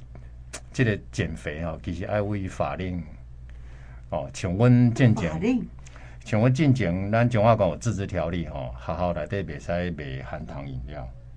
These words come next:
Speaker 2: 嗯。
Speaker 1: 哦，咱差不多已经几啊年啊，吼，
Speaker 2: 嗯。
Speaker 1: 就是含糖饮料袂使卖。
Speaker 2: 嗯。
Speaker 1: 哦，所以其实国外的经验就是吼。
Speaker 2: 所以是含糖就会大颗吗？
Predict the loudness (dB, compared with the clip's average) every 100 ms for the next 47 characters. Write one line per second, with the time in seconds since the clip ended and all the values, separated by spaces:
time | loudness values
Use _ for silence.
0 | -16 -12 -8 -2 0 0 -2 -12 -12 -6
1 | 0 2 2 0 0 0 0 0 0 -2
2 | -4 -6 -4 -4 -4 -4 -4 -6 -8 -2
3 | 0 0 -4 -12 -16 -16 -16 -12 -8 -8
4 | -8 -6 -4 0 0 0 0 0 -2 -6
5 | -6 -6 -10 -12 -14 -14 -14 -12 -10 -10
6 | -10 -8 -6 -6 -10 -16 -18 -16 -16 -16
7 | -2 2 2 2 -2 -2 -4 -2 -4 -8
8 | -14 -4 2 4 4 2 0 -4 -4 -4
9 | -6 -8 -10 -10 -8 -8 -8 -8 -2 0
10 | 0 -2 -2 -2 -2 -4 -4 -4 -4 -6
11 | -6 -6 -4 -4 -6 -10